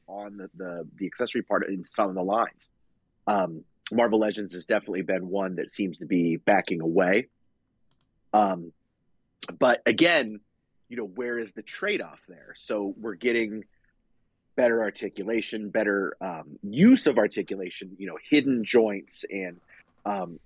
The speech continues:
in fact, I just found out today that the, because I don't really collect it anymore, but the, the Black Series did away with the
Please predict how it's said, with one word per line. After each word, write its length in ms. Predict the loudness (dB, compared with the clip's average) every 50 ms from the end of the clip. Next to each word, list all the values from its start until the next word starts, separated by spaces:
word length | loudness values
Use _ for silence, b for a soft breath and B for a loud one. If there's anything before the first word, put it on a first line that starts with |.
| _ _ -2
in 100 | -2 -2
fact, 340 | 0 2 2 2 2 0 -2 -6
I 120 | -6 -6 -6
just 200 | -8 -10 -10 -8
found 180 | -8 -8 -8
out 160 | -10 -12 -12
today 480 | -14 -14 -12 -10 -8 -6 -6 -6 -6 -8 -10 -12
that 200 | -14 -14 -16 -16 -20 -20 -16
the, 320 | -14 -12 -12 -12 -12 -14 -14 -16 _ _ _
because 160 | -20 -6 -2 0
I 40 |
don't 80 | 0 2
really 100 | 0 -2
collect 240 | 0 0 -2 -2 0
it 80 | -2 -4
anymore, 280 | -2 -4 -4 -6 -8
but 140 | -8 -10 -12 -8
the, 160 | -8 -8 -8 -4 -6
the 80 | -6
Black 320 | 0 2 2 4 4 2 0
Series 500 | -2 -2 -2 -2 -2 -4 -4 -6 -6 -12 b b b b _ _ _ _ -16 -10
did 180 | 2 4 4 4
away 480 | 4 4 2 0 0 0 0 0 -2
with 200 | -4 -6 -10 -12 -14 _
the 100 | -18 -18